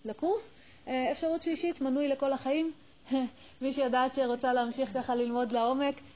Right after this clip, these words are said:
אה, אז כולה בשלושת אלפים שקל מנוי לכל החיים,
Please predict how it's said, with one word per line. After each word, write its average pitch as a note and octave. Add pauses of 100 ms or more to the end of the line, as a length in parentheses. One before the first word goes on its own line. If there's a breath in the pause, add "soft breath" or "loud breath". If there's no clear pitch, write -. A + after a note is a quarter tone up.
(160 loud breath)
אה, A3+
אז G#3+
כולה B3
בשלושת B3+
אלפים B3
שקל C4+
מנוי A#3
לכל A#3+
החיים, A#3+